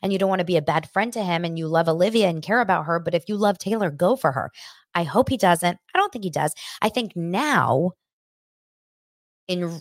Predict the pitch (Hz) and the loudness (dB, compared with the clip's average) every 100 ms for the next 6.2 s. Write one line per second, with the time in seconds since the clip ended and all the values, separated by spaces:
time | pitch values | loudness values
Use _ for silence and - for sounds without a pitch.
0 | - 139 131 _ - 156 269 269 - 147 | -4 -4 -4 _ -8 0 2 0 -2 -2
1 | 123 123 196 226 - 160 - 262 277 - | 0 -4 -6 -8 -6 -6 -2 -4 -4 -4
2 | 208 165 160 151 139 123 123 160 214 - | -2 0 0 -2 -4 -6 -4 -4 -4 -8
3 | - - - _ _ _ _ _ _ - | -20 -20 -20 _ _ _ _ _ _ -8
4 | 147 143 135 - 160 151 - 123 - - | -2 -2 -4 -4 -4 -4 -6 -6 -6 -10
5 | - - 135 160 196 294 - 311 311 254 | -12 -8 -6 -4 -6 -6 -2 -2 -2 -4
6 | 302 - | -4 -8